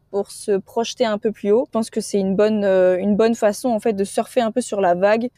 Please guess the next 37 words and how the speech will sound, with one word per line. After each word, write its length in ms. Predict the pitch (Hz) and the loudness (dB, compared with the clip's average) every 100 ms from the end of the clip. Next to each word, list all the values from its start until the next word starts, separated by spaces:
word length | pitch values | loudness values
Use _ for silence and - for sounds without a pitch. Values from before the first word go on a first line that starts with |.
| - | -8
de 120 | 202 | -6
se 120 | 208 | -6
prendre 260 | - 277 269 | -4 0 2
un 100 | 233 | 0
peu 200 | 233 254 | 0 -2
toutes 200 | - 247 | 0 -6
ces 220 | - 233 | -2 -2
difficultés 840 | 202 214 240 214 220 202 240 277 - _ _ - | 0 -2 -2 -2 -2 -2 2 0 -2 _ _ 0
pour 100 | 226 | 2
au 80 | 214 | 2
final 240 | 214 233 | 2 0
se 140 | - | 0
dire, « 260 | 202 196 214 | -2 0 0
Bon, 280 | 196 202 226 | 2 0 2
ben, 360 | 185 180 180 - | 0 2 0 -4
c'est 180 | - 220 | -2 2
à 100 | 214 | 2
moi 220 | 233 262 | 2 -2
de 60 | - | -2
choisir 420 | 233 214 233 - | -2 0 0 -2
comment 300 | 247 220 226 | -2 -2 -2
je 80 | 208 | 0
vois 100 | 214 | 2
la 80 | |
difficulté. 720 | 196 202 - 208 196 233 269 - _ - | 2 -2 -8 -10 -2 2 2 0 _ -8
Est-ce 140 | 214 | -2
que 100 | 254 | 0
je 80 | 226 | 2
la 80 | 226 | 2
vois 160 | 226 | 0
comme 180 | 220 220 | -2 -4
un 80 | 208 | -6
tremplin 540 | - - 254 269 262 | -6 -2 0 0 0
pour 120 | 233 208 | -2 -4
quelque 280 | 190 - | -4 -4
chose 260 | 208 226 208 | -4 -2 0
de, 320 | 190 180 185 | 2 2 2